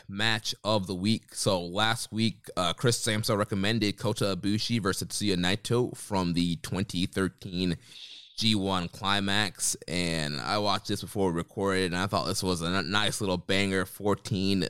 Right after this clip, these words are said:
minute match. It was kind of, uh, it almost felt like a best of the Super Junior match, 'cause, you know, Ibushi was out there flipping all over the place and,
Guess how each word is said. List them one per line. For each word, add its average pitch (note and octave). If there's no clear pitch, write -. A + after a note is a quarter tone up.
minute F2+
match. F2
It -
was A#2+
kind C3
of, G2+
uh, E2+
it -
almost G#3+
felt D#3+
like G2+
a -
best A#2
of F#2
the F#2+
Super A2
Junior G#2
match, E2
'cause, F2+
you D#2
know, F#2
Ibushi A2+
was F#2+
out F#2
there G2
flipping G2+
all F#2+
over F#2
the F2+
place F2+
and, D#2